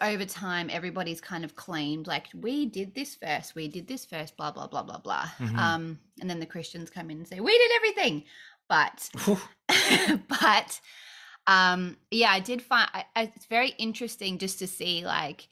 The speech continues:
Speaker 1: how big this time of year actually is around the world, going so far back. So,
Speaker 2: Mm.
Speaker 1: um, I've got a few different ones that still are on to this day. Um, so, for example, in Mexico,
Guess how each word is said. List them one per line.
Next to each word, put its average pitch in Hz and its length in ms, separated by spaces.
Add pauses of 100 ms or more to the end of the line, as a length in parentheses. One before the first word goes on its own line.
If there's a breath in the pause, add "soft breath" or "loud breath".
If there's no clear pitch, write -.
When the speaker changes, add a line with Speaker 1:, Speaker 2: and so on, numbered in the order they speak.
(300 soft breath)
Speaker 1:
how 180 260
big 180 480 (120)
this 180 320
time 170 360
of 156 140
year 160 420
actually 151 760
is 185 400 (140)
around 175 460
the 170 80
world, 147 480
going 165 400
so 120 260
far 139 280
back. - 300
So, - 160 (200)
Speaker 2:
Mm. 113 400 (840 loud breath)
Speaker 1:
um, 190 380
I've 190 140
got 254 180
a 320 60
few 233 360
different 240 360
ones 170 540
that 165 340 (140)
still 196 420
are 175 180
on 170 340
to 196 120
this 165 260
day. 240 460 (320 loud breath)
Um, 175 360
so, 180 380
for 196 120
example, 190 420
in 185 240
Mexico, 202 720